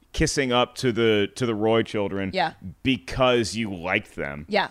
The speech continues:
Speaker 1: It's because you thought that they were gonna be the ones on top.
Speaker 2: Yeah.
Speaker 1: And they weren't. And the quad <laughs> never worked out.
Speaker 2: Yeah.
Speaker 1: And so now I think Tom also knows that while Greg may have this little bit of information that he can use at any time, he also has a bitch.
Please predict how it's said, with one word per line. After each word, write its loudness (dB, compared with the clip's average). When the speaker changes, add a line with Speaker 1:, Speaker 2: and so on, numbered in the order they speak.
Speaker 1:
It's 2
because 2
you 0
thought 2
that -2
they 4
were 0
gonna -2
be 0
the 0
ones -2
on -6
top. 0
Speaker 2:
Yeah. 0
Speaker 1:
And -2
they -2
weren't. 2
And 2
the 0
quad 2
<laughs> -2
never 2
worked 0
out. 4
Speaker 2:
Yeah. 2
Speaker 1:
And 2
so 2
now 4
I 4
think -2
Tom 0
also 2
knows 0
that 0
while 2
Greg 2
may 0
have 2
this -4
little 0
bit 4
of -4
information 0
that -2
he -2
can -4
use -2
at -2
any -2
time, 0
he 0
also 2
has 4
a -2
bitch. -4